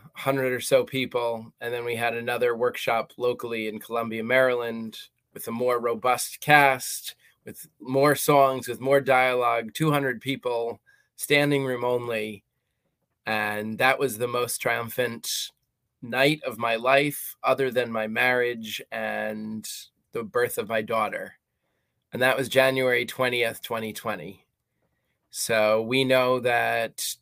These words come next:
two months later, all of live performance was shut down when the covid pandemic came in. So the adversity I want to talk about tonight was a particular, what I would call creative adversity.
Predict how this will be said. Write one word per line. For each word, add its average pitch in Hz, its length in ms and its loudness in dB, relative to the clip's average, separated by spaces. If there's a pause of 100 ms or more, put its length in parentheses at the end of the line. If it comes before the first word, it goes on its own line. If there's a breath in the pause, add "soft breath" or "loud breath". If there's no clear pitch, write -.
two 151 160 4
months 135 320 2
later, 131 520 4
all 120 220 0
of 110 120 -4
live 113 280 0
performance 117 600 -8
was 110 120 -10
shut 110 280 -2
down 107 560 -2 (560)
when 104 160 -8
the 107 100 -4
covid 135 400 2
pandemic 110 540 -4
came 107 260 -6
in. 101 280 -10
So 110 440 0 (600)
the 127 120 0
adversity 143 480 2
I 139 60 6
want 135 160 2
to 131 60 0
talk 160 200 2
about 151 240 0
tonight 175 520 2
was 131 260 2
a 127 80 0
particular, 139 840 0 (560)
what - 100 0
I 147 80 8
would 180 160 2
call 165 220 4
creative 170 500 4
adversity. 110 920 -4